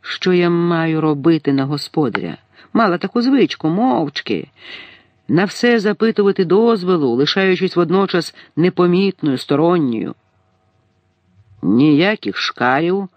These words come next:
безсовісно заявив лікар. "Сьогодні відпочиваєте, а завтра я обстежу вас за повною програмою. У вісімнадцять років заборонено слабувати". "Я прикидаюся".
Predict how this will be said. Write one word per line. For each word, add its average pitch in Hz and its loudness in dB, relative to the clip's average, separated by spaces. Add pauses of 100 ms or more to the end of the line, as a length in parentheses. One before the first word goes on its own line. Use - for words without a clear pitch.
(500)
безсовісно 156 0
заявив 165 0
лікар. 139 -2 (680)
"Сьогодні 160 2 (520)
відпочиваєте, 95 -4 (880)
а 185 0
завтра 220 0
я 294 4
обстежу 262 0
вас 117 -2
за 127 -2
повною 202 0
програмою. 165 -2 (840)
У 170 0
вісімнадцять 220 0
років 240 0
заборонено 196 2 (120)
слабувати". 110 -4 (920)
"Я 127 2
прикидаюся". 110 -2